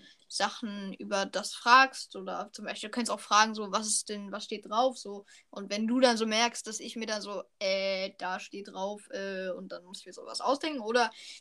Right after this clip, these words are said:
wenn ich dann halt sage, ich nehme jetzt hier mal meine Kaugummi-Packung, wenn ich dann sage, ähm, Energie, Energie, Fett, davon gefährdet, äh, äh, dann könntest du natürlich dann auch mehr denken, so, dass das echt ist, so.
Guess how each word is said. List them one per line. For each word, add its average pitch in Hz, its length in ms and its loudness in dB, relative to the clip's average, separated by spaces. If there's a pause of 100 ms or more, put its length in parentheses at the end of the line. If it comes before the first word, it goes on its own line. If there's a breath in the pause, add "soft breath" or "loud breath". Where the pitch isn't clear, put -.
wenn 208 100 -2
ich 214 80 -6
dann 220 140 2
halt 208 100 -2
sage, 226 480 8
ich - 100 -16
nehme 185 140 -10
jetzt 190 80 -10
hier 196 100 -6
mal 180 80 -6
meine 185 200 -6
Kaugummi-Packung, 233 760 -6 (540 loud breath)
wenn 214 140 -4
ich 226 120 -2
dann 233 160 0
sage, 233 520 6 (420 soft breath)
ähm, 226 800 -8 (160)
Energie, 240 760 0
Energie, 240 500 0
Fett, 262 400 0
davon 226 200 -2
gefährdet, 226 380 -2
äh, 202 960 2
äh, 339 60 6 (340)
dann 277 460 2 (360)
könntest 233 500 -6
du 220 40 -12
natürlich 208 400 -8
dann 196 160 -10
auch - 220 -10
mehr 104 200 -2
denken, - 300 -6
so, 87 180 -8
dass 82 200 -12
das - 220 -10
echt - 200 -10
ist, - 160 -6
so. - 120 -10